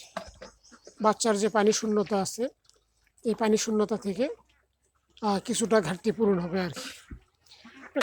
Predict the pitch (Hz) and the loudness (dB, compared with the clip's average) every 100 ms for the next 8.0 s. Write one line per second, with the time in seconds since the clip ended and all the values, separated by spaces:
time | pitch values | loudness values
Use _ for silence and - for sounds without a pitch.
0 | - 302 - 247 285 262 262 269 254 247 | 2 2 2 4 8 10 10 6 4 8
1 | 233 233 233 254 247 220 190 214 226 220 | 8 8 4 4 4 4 6 4 2 2
2 | 220 214 208 202 - 208 202 170 208 185 | 2 4 4 2 2 2 2 2 4 6
3 | 214 208 - 196 180 196 196 - 196 190 | 4 4 0 -2 0 0 0 -4 -2 2
4 | 185 170 175 208 _ _ _ _ _ - | 2 2 -2 -4 _ _ _ _ _ -20
5 | - - - - 233 208 220 220 208 202 | -18 -20 -16 -14 -4 0 4 6 4 2
6 | 202 214 202 190 196 196 220 _ _ _ | 2 4 4 2 0 -2 -4 _ _ _
7 | - - - 208 - 226 220 226 240 | -20 -12 -2 2 4 8 8 8 4